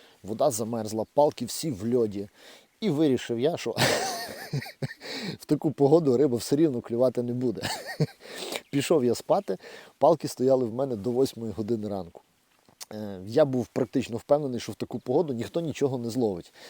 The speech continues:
Але коли зранку я встав, як виявилось, сусід зліва через один сектор піймав дві риби. Один амур і один короб.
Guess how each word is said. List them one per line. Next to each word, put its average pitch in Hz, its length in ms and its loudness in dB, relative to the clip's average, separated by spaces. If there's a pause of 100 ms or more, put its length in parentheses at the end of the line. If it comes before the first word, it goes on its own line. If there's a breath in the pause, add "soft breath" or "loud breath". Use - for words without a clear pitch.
(360 loud breath)
Але 240 240 0
коли 196 260 0
зранку 135 360 -2
я 131 80 0
встав, - 360 -2
як 135 220 -2
виявилось, 147 480 2
сусід 127 480 -4
зліва 139 520 0
через 123 340 2
один 110 200 -2
сектор 165 420 -2
піймав 110 380 -4
дві 127 240 2
риби. 98 320 -2
Один 117 320 0
амур 147 300 -2
і 123 40 2
один 107 320 -2
короб. 92 300 -4